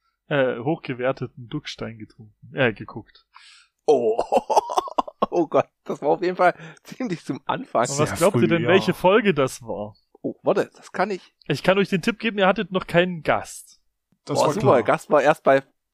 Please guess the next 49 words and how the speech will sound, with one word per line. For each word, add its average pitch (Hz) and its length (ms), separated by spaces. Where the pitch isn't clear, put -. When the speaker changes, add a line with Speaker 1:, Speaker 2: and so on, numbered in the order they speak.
Speaker 2:
Folge 143 340
Speaker 1:
Acht. 135 160
Speaker 2:
vierzehn 117 400
oder 98 240
so. 104 280
Acht? - 260
Speaker 1:
Ja, 139 140
Speaker 3:
Acht 135 80
Speaker 1:
Folge 127 140
Speaker 3:
schon, 202 200
ja? 113 140
Speaker 1:
eins, 226 220
der 131 120
erste 139 320
Gast. 135 220
Speaker 2:
Echt? 123 280
Speaker 3:
Ich 104 140
wollte 107 120
schon 104 120
sagen, 110 300
unter 113 160
den 110 360
ersten 110 320
fünf - 320
Speaker 1:
Ja, - 40
also 180 120
Speaker 3:
war 226 80
Speaker 1:
ich 196 100
zähl 196 200
Speaker 3:
Duckstein 208 200
Speaker 1:
mich 107 100
Speaker 3:
schon. 165 100
Speaker 1:
als 165 160
Gast, 156 420
ne? 135 160
Ich 156 160
zähl 156 180
mich 165 240
als 139 160
Gast. - 480
<laughs> - 60
Speaker 2:
Es 113 220
war 120 380
zwei, 226 520
vier 247 520
oder 147 180
sechs. - 380
Folge 185 280
vier. 143 300